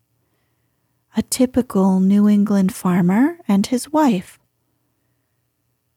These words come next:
The old man, lean, chin-bearded, with keen gray eyes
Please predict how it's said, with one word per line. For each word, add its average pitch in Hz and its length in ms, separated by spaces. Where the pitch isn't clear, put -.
The 202 120
old 220 440
man, 208 600
lean, 220 680
chin-bearded, 196 1080
with 196 300
keen 240 540
gray 208 520
eyes 180 680